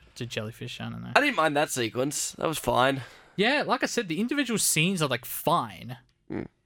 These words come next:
Speaker 1: It was very hard for me to pick a highlight scene. We'll get to that
Speaker 2: Yeah,
Speaker 1: later,
Speaker 2: but,
Speaker 1: but,
Speaker 2: like,
Speaker 1: like,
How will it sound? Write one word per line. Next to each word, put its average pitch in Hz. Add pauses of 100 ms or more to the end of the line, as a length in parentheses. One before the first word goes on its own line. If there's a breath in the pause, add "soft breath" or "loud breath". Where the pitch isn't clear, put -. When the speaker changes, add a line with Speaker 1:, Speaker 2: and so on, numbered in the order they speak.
(260)
Speaker 1:
It 143
was 139
very 165
hard 139
for 139
me 135
to 117
pick 123
a 110
highlight 117
scene. 113 (380)
We'll 143
get 160
to 139
that 120 (100)
Speaker 2:
Yeah, 90
Speaker 1:
later, 127
Speaker 2:
but, 120
Speaker 1:
but, -
Speaker 2:
like, 123
Speaker 1:
like, 113